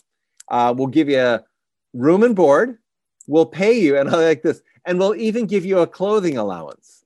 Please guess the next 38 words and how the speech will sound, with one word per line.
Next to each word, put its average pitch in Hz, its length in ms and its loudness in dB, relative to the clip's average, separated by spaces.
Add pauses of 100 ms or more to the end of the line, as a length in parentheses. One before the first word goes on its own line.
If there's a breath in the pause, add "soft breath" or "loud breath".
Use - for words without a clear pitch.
That's 165 160 -10
actually 190 300 -4
in 160 60 -6
the 151 120 -6
text. 156 280 -8
"We'll 123 160 -4
even 180 200 -8
give 185 160 -4
you 190 100 -4
a 180 40 -6
clothing 180 520 -6
allowance. 95 540 -12 (720)
How 170 180 0
about 175 300 2
you 156 140 0
work 135 260 0
for 110 160 -2
us?" 101 360 -6 (280)
We 135 200 -4
don't 185 140 -4
know 170 80 -4
what 139 60 -4
happened 135 320 -6
to 110 40 -12
poor 113 220 -6
Jimmy. 113 280 -8
He 110 60 -10
had 110 160 -6
to 90 60 -18
go 95 100 -14
back 101 260 -14
out 95 120 -10
in 76 80 -20
the 92 80 -20
fields, 98 400 -16
we're 95 100 -16
guessing. 95 380 -18 (680)
Um, 110 460 -10